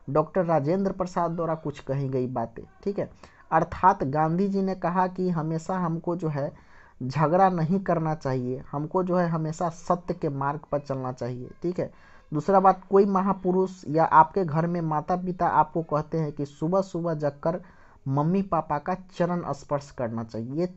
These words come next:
चरण स्पर्श जो है, ये नैतिक बातें हैं, ठीक है।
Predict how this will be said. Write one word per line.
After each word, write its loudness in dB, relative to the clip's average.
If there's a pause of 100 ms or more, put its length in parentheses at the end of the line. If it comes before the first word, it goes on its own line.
चरण 2 (120)
स्पर्श 0
जो -2
है, -4 (340)
ये 2
नैतिक 0
बातें -2
हैं, -12 (120)
ठीक -6
है। -4